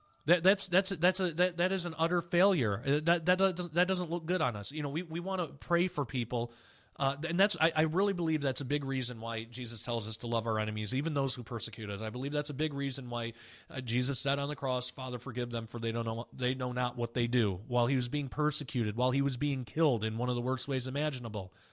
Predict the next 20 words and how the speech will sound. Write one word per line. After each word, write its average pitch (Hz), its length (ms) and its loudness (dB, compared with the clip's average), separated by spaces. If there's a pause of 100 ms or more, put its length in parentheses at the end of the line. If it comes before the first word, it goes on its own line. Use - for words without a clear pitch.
(600)
he 190 180 2
was 180 160 4
praying 123 340 -4
for 117 120 -6
them. 104 220 -2 (1200)
What 139 120 -2
excuse 170 380 -2
do 151 140 -4
you 156 100 2
have? 104 380 -4 (1600)
Ha-, 151 140 4
has, 143 340 4
has 135 220 0 (280)
Bill 143 220 2
Gates 131 640 0
nailed 131 320 -2
you 147 120 -2
to 139 180 -2
a - 20 -2
cross? 135 560 -2